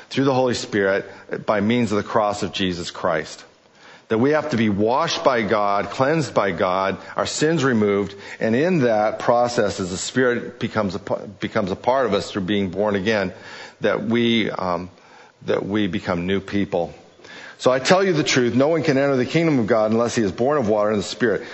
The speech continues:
Flesh gives birth to flesh, but the Spirit gives birth to spirit."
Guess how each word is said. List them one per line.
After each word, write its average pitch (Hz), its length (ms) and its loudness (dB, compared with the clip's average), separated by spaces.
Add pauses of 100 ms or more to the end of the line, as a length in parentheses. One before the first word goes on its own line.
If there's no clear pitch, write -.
(100)
Flesh 160 340 2
gives 131 180 2
birth 123 280 0
to 101 80 0
flesh, 117 400 2
but 98 160 -6
the 101 80 -4
Spirit 117 360 0
gives 101 180 -2
birth 104 260 -2
to 92 80 -4
spirit." - 520 -2